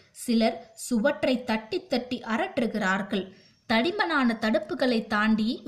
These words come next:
வெளியில் நிற்கும் காவலர்களுக்கு கைதிகளின் அலறலும் கதவு தட்டப்படும் ஓசமும் சன்னமாக கேட்கிறது. அவர்கள்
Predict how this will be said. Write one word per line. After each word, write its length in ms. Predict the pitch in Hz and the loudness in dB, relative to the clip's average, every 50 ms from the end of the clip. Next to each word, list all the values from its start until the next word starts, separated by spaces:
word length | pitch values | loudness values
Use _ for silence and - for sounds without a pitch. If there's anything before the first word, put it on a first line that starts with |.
| 196 | -2
வெளியில் 440 | - 226 240 285 370 359 392 359 277 | 0 0 0 0 0 -2 0 2 4
நிற்கும் 420 | 262 233 208 202 - 220 208 202 | 4 4 2 0 -2 -2 -2 0
காவலர்களுக்கு 1000 | 226 208 214 262 294 - 339 302 247 240 - 226 220 214 196 - - 208 214 226 - | 0 0 0 0 0 0 0 0 0 0 0 0 0 -2 -2 -4 -4 -4 -4 -4 -4
கைதிகளின் 680 | - 220 220 294 - - 392 330 247 226 220 214 208 | -4 -4 -4 -2 -4 -4 -2 0 2 2 2 0 -2
அலறலும் 760 | - 185 196 214 269 320 320 294 262 233 214 226 254 - - - | -4 -2 0 0 0 0 0 0 0 0 0 0 -2 -4 -10 -12
கதவு 380 | - - 302 - 494 494 415 262 - | -4 -4 -2 0 0 -2 -2 -2 -2
தட்டப்படும் 580 | 254 240 - - 247 240 - 233 214 202 202 | -2 -2 0 -2 -4 -2 -2 -2 0 0 2
ஓசமும் 580 | 202 220 277 311 - - 302 240 226 226 254 - - - | 2 2 0 0 0 0 2 2 2 2 0 -4 -6 -4
சன்னமாக 600 | - 226 262 339 381 339 269 214 208 208 214 196 | -2 -2 -2 -2 -2 -2 -2 -2 -2 -2 -4 -6
கேட்கிறது. 680 | 202 226 202 196 202 - 220 196 180 190 226 - - - - - - _ _ _ _ | -4 -4 -4 -4 -6 -6 -4 -4 -4 -4 -6 -8 -10 -12 -20 -20 -20 _ _ _ _
அவர்கள் 580 | - 202 196 214 220 202 196 226 240 285 349 | -4 -2 0 0 0 0 2 0 0 0 -2